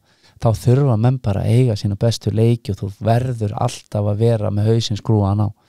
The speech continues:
Og það er kannski það sem hefur kannski einkenndi íslenska landsliðið þegar við förum til Frakklands og við förum til Rússlands, að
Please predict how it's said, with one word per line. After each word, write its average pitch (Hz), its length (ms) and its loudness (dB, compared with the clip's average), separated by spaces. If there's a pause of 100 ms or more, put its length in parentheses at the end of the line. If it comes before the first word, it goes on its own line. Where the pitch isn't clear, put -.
(500)
Og 98 140 0
það 113 240 2
er - 20 -2
kannski 135 320 0
það 123 120 4
sem 120 120 4
hefur 123 180 4
kannski 123 380 0
einkenndi 123 480 0 (1200)
íslenska 120 420 2
landsliðið 123 540 2
þegar 113 200 0
við 107 80 -2
förum 117 200 2
til 117 100 0
Frakklands 123 500 0
og 107 140 0
við 107 140 0
förum 113 260 0
til 113 200 0
Rússlands, 120 480 -2
að 113 180 0